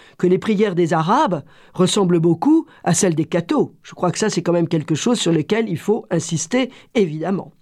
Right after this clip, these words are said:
Et donc, la bande-son contribue aussi à l'atmosphère du silence et de méditation. On entend au loin un chien ou un coq, des cloches d'une chapelle qui se répondent.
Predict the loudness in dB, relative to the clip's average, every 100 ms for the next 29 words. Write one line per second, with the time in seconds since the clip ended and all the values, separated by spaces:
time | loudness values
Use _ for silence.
0 | _ _ -20 -18 -4 0 0 0 0 2
1 | 0 0 0 0 -2 _ _ _ _ _
2 | 0 0 0 2 4 4 0 -2 0 0
3 | 0 0 0 0 -2 -2 -2 -2 0 2
4 | 2 -2 -6 -6 -2 0 0 -2 -2 -4
5 | -2 -2 -2 -6 _ _ _ _ _ _
6 | -2 2 2 2 2 2 2 -2 -2 -2
7 | -4 -2 0 0 -2 -8 _ -2 0 2
8 | 0 0 2 2 -2 -6 -6 _ -10 -4
9 | -2 0 2 2 -2 -4 -4 -2 -2 -2
10 | 0 0 0 -4 _ _ -6 -4 0 -2
11 | 0 0 2 0